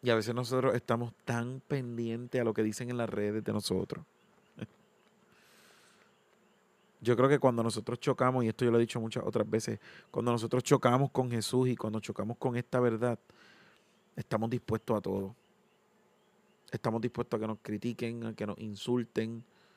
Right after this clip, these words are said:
¿Saben qué es lo triste?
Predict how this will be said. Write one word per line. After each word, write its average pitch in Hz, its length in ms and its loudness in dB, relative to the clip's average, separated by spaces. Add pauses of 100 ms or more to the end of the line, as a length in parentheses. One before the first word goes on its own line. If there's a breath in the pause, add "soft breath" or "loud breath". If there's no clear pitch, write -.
(2000 soft breath)
¿Saben 127 280 2
qué 139 80 2
es 135 60 4
lo 139 80 4
triste? 131 400 0